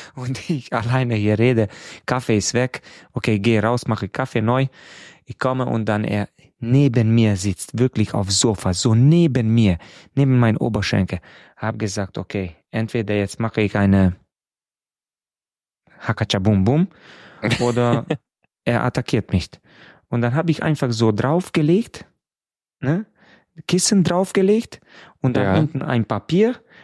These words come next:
Speaker 1: hab ich so
Speaker 2: Ja.
Speaker 1: zusammengedrückt, so mit Finger und dann hab ich auf Balkon weggelassen. Jetzt, ich weiß nicht, ob der geflogen hat oder ob, ob, ob geflogen ist oder halt, äh, äh, runtergefallen.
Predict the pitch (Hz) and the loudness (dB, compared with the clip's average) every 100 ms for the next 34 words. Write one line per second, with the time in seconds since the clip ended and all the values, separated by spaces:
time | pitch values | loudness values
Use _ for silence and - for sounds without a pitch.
0 | - 131 120 113 113 104 101 127 170 190 | -6 -2 0 0 0 2 0 2 2 2
1 | 190 180 208 233 - - _ _ _ _ | 2 2 2 0 -6 -20 _ _ _ _
2 | - 135 127 - 175 180 185 180 - - | -2 0 0 0 0 2 2 0 -6 -20
3 | - - 139 135 127 123 120 123 107 117 | -20 -8 -4 -2 -2 -2 -2 -2 -4 -6
4 | 107 - 107 98 98 98 92 90 - 92 | -6 0 0 2 0 2 2 0 -2 0
5 | 107 - - - _ - _ _ _ _ | 0 0 -2 -4 _ -20 _ _ _ _
6 | _ - 110 120 113 113 98 113 98 101 | _ -8 -4 -2 0 0 0 -2 0 0
7 | 95 - 156 117 101 131 143 135 117 120 | 0 -6 -6 -2 0 2 0 2 0 0
8 | - 113 107 101 - - - - - 110 | 0 -2 0 -2 -4 -18 -18 -6 -2 0
9 | 117 110 - 107 107 113 98 127 135 135 | 0 0 -2 -4 -2 -2 0 0 0 0
10 | 123 113 - 113 107 98 101 95 - 98 | 0 0 0 0 2 2 0 0 0 2
11 | 98 90 - - - - - - 107 98 | 2 0 -6 -20 -20 -20 -20 -4 0 2
12 | 127 131 120 117 123 113 113 | 2 0 -2 -4 -2 0 0